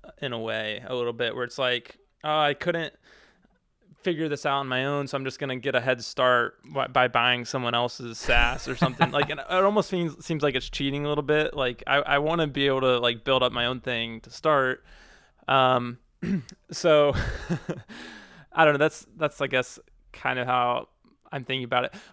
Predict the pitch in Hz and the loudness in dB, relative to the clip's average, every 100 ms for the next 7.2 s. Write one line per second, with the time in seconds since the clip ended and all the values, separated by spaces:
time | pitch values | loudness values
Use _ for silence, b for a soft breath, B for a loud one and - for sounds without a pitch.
0 | - 254 196 196 202 185 160 165 180 160 | 0 0 0 -4 -4 -4 -4 -4 -6 -2
1 | 160 165 139 113 120 131 147 165 156 - | 0 2 0 -2 -4 -4 -4 -6 -8 -2
2 | 160 151 139 - - 170 139 127 - 165 | -2 0 -2 -4 -10 -4 -2 -2 -2 -6
3 | 147 135 - 135 - 170 151 - 139 131 | -4 -6 -4 -4 0 0 0 -2 -4 -4
4 | 139 131 127 - - 131 120 120 120 - | -2 -2 -4 -12 -12 -8 -6 -8 -12 -20
5 | _ _ _ _ _ - 135 131 127 123 | _ _ _ _ _ -2 -2 0 -2 -2
6 | 120 120 120 131 - - - - 160 165 | -2 -2 -6 -8 -8 -12 -10 -2 0 0
7 | 135 | -4